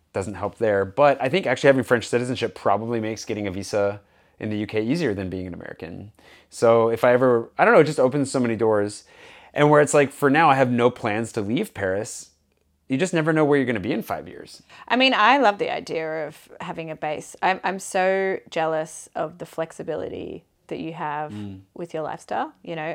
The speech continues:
Speaker 2: and, like, being able to take your work with you wherever
Speaker 1: Yeah.
Speaker 2: you go. Like, I would love to, and I, there's obviously other challenges, and, and I don't know how,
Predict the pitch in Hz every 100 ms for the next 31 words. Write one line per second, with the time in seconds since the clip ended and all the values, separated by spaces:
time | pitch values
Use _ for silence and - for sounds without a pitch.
0 | - 156 156 - 165 160 156 156 151 156
1 | 156 160 - 156 - - - _ _ 165
2 | 160 - 82 - 160 - - - 160 151
3 | 156 156 143 143 185 143 - 160 160 165
4 | 160 _ _ _ _ _ _ _ _ _
5 | _ - 170 165 151 151 - 170 190 190
6 | 196 180 180 185 180 175 180 190 160 165
7 | 165 160 160 160 160 - 165 - - _
8 | _ _ _ _ - 160 156 165 160 165
9 | 185 - 143 156 156 160 147 -